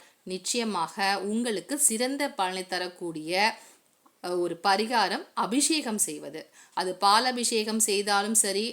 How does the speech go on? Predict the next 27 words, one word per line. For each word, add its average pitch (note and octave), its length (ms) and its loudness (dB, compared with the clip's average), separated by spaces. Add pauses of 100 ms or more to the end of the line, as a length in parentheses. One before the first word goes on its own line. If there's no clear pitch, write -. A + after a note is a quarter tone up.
அப்படி G3 300 -6
இல்லை B3 340 -4
என்றால் F#3 400 4 (260)
இப்பெல்லாம் A3 520 2
தண்ணி B3+ 400 4
இருந்துச்சுன்னா B3+ 560 0
தயவு G#3 340 2
செய்து B3+ 360 0 (440)
அந்த F#3 240 -2
குளக்கரையில் D4 520 0
இருக்க A3+ 240 -4
தண்ணியை A#3 420 2
எடுத்துட்டு G#3+ 320 -2
வந்து B3 160 -2
சுவாமிக்கு G#3+ 500 0
அபிஷேகம் G#3+ 580 -2
பண்ணிடுங்க. F3 440 -6 (220)
உங்களுடைய D4 520 0
கையாலே C#4+ 500 4
நீங்க B3+ 240 -2
அபிஷேகம் G#3+ 560 -2
பண்ணலாம். D3+ 420 -8 (380)
அருகிலேயே C#4+ 560 4
நிறைய C4 360 0
நாகங்களும் B3+ 720 2
பிரதிஷ்டை A3+ 360 -2
பண்ணியிருப்பாங்க. F3 600 -6